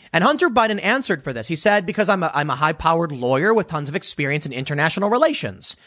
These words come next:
It has nothing to do with speaking Ukrainian." Okay. Why would they hire a crackhead?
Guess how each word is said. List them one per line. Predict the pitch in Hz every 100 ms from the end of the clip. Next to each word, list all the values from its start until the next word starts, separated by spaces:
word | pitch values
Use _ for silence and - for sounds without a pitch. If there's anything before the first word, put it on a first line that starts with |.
| -
It |
has | 135
nothing | 175 190
to | 185
do |
with | 180 -
speaking | - 175 170 160
Ukrainian." | 147 - 131 147 202 - - -
Okay. | - - 190 262 _ _ _ _ _ _ _
Why | - 160
would | 226
they | 254
hire | 247 160
a |
crackhead? | - 165 - 101